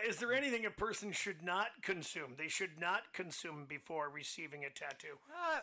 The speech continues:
Speaker 2: I mean, you can have a drink, but you, I don't want you to get drunk. And you can have, you can smoke a joint. That's normal. Um, nothing crazy. Don't go out and do any kind of crazy drugs and then get tattooed right away. I, like, I need you to sit still. I need to be able to communicate with you, and I need you to be able to get through the tattoo,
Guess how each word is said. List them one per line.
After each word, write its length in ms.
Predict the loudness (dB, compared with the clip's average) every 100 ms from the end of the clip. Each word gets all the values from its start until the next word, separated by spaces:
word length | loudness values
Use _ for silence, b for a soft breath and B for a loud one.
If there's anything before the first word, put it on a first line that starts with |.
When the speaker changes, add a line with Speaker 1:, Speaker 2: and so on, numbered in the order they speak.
| 2
Speaker 2:
I 100 | 2
mean, 240 | 2 0
you 100 | -2
can 140 | -4
have 220 | 0 0 0
a 60 |
drink, 580 | -2 -4 -2 -2 -4 -10 -14 -10
but 160 | -6 -4
you, 140 | -2 0
I 80 | 0
don't 140 | 2
want 160 | 2 0
you 80 |
to 60 | -2
get 140 | -2 -4
drunk. 500 | -4 -2 -2 -4 -10
And 160 | -10
you 60 | -6
can 140 | -6
have, 220 | -4 -4 -4
you 120 | -8
can 120 | -8
smoke 300 | -6 -4 -4
a 60 | -6
joint. 460 | -8 -6 -6 -4
That's 200 | -4 -4
normal. 580 | -6 -6 -8 -8 -8 -8 B B B B
Um, 440 | -8 -6 -6 -8 -12 -10
nothing 300 | -4 -2 -2
crazy. 600 | -2 0 0 0 -2 -6 -4
Don't 240 | -4 -4 -8
go 360 | -2 0 2 2
out 220 | 2 0
and 300 | -4 -10 -10
do 180 | -8 -8
any 160 | -8
kind 220 | -8 -10 -8
of 60 |
crazy 280 | -8 -8 -8
drugs 340 | -6 -2 -2 -4
and 80 |
then 140 | -8 -6
get 200 | -8 -8
tattooed 360 | -6 -6 -6 -6
right 160 | -6
away. 160 | -6 -10 -12 B B B
I, 60 | -8
like, 160 | -4 -2
I 60 |
need 260 | -2 -2 -2
you 80 | -2
to 100 | 0
sit 260 | 0 0
still. 420 | 0 2 2 2
I 80 | 2
need 180 | 0 -4
to 40 | -6
be 120 | -6
able 120 | -6
to 60 | -8
communicate 680 | -12 -10 -8 -8 -6 -6 -6
with 140 | -10
you, 120 | -10
and 80 | -6
I 60 | -4
need 220 | -4 -6
you 400 | -4 -2 0 -2
to 160 | -4 -6
be 100 | -2
able 160 | -2 -4
to 60 |
get 220 | -6 -8
through 440 | -10 -14 -6 -4 -4
the 100 | -6
tattoo, 460 | -6 -6 -6 -10